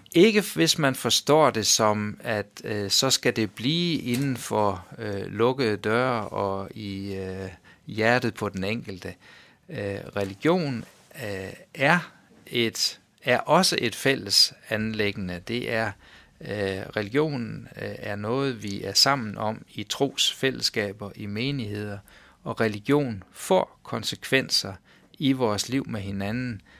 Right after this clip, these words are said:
i trosfællesskaberne, og sådan som vi er til stede i samfundet. Så nej, øh,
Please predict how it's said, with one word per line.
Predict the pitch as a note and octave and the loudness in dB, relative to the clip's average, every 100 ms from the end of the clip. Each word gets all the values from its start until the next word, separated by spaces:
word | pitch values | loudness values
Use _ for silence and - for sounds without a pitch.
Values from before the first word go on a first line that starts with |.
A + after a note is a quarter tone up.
| - _ - | -20 _ -10
i | C3 G#2+ A2 - | -6 -6 -8 -4
trosfællesskaberne, | D3 C3 - A#2 A2 - A2+ G#2+ G#2+ G2+ G2 | 0 0 0 -2 0 -2 -2 -2 -4 -4 -4
og | - G2+ - - | -4 -4 -6 -8
sådan | A#2 - A#2 A2 | -4 -2 -2 -4
som | A2 G2 | -4 -4
vi | A2 A#2 | -4 -4
er | G#2 | -6
til | - G2+ | -4 -4
stede | - A2 B2+ A#2 - | 0 0 -2 -4 -8
i | A#2 A#2 - - - - | -10 -10 -12 -20 -20 -8
samfundet. | - E2 F#2+ - G2 F#2 - | -4 -2 -4 -8 -10 -8 -6
Så | F#2+ | -2
nej, | G2 C3+ - - - - _ _ _ - | 2 2 0 -12 -20 -20 _ _ _ -12
øh, | G#2+ | -10